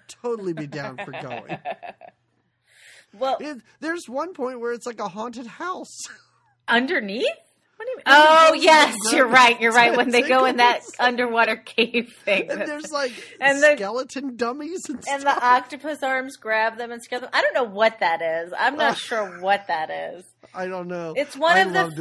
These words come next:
Speaker 1: though.
Speaker 2: features of the new park. So that's one of the things that's going on. Well, first we get to just meet some of our characters here.
Speaker 1: Mm-hmm.
Speaker 2: And, um,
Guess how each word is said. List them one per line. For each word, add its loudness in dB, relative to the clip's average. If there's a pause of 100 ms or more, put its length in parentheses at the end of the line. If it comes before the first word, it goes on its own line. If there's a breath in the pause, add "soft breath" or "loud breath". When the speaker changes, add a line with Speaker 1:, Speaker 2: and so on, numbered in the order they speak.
(160)
Speaker 1:
though. -6
Speaker 2:
features -6
of -6
the -8
new -10
park. -8
So -12
that's -4 (580)
one 2
of -6
the -8
things -10
that's -10
going -10
on. -12
Well, -2
first -2
we -10
get -8
to -18
just -16
meet -20
some -12
of -14 (320)
our -16
characters -10
here. -20 (100)
Speaker 1:
Mm-hmm. -12
Speaker 2:
And, -8
um, -6